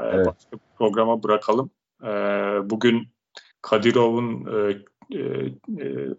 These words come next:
Speaker 2: tırnak içinde duygusal çıkışıyla başladık, e, tartışmaya. <laughs> Ama aslında konu en başta da de-, dediğimiz gibi ne Kadirov ne rahmetli Dudayev, e, yarın, e, en azından şunu biliyoruz. Dudayev,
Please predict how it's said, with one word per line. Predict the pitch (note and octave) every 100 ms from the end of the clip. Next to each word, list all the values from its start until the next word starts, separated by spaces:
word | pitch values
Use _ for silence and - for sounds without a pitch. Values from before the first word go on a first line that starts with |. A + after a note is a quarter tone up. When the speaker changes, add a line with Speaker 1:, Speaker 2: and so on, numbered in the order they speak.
| _
Speaker 2:
tırnak | - A2+ A2
içinde | A2+ C3 G#2+ G2+
duygusal | A#2 A2+ G#2+ A#2+
çıkışıyla | A#2 - - A2 A#2 A2+ A2
başladık, | G#2 - - A2 E3 - _ -
e, |
tartışmaya. | - A#2 A2 - - - B2+ E3 - - -
<laughs> | - - - - C#3
Ama | C3 C#3 B2+ - _ _ -
aslında | B2 A#2+ C#3 C3 C3
konu | C3+ C3 C3+ C#3 - _ _ -
en | A2+ A#2
başta | B2 - B2+
da | A#2+ A#2+
de-, | B2 B2
dediğimiz | B2+ B2+ C3+ B2
gibi | G#2+ G#2
ne | A2
Kadirov | - G#2+ A2+ G#2+ B2 F#2+
ne | G2+ G#2+ -
rahmetli | G2+ G#2 G2+ - G2+ -
Dudayev, | A2 G#2+ A2 C#3 _ -
e, | - G1+ G1+ - - - - - -
yarın, | E3+ - B2+ A2+ A2 B2 B2 -
e, | A2+ A2 A2 G#2+ G#2 - _ _
en | - A#2+
azından | B2 A2 G#2 B2 C3+
şunu | C3+ B2 A2+
biliyoruz. | G#2 G#2+ C#3 C3+ - - A2
Dudayev, | A2+ A2 A2+ A2+